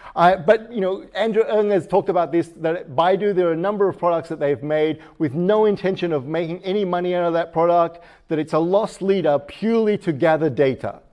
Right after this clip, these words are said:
I, and if you can do something like that for your particular situation, that's something you definitely wanna do.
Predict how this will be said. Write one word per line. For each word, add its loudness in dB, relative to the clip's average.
I, 2
and 6
if 2
you 0
can 2
do 2
something -2
like -2
that 0
for -4
your 2
particular -4
situation, -2
that's -2
something -2
you -2
definitely 0
wanna 0
do. 0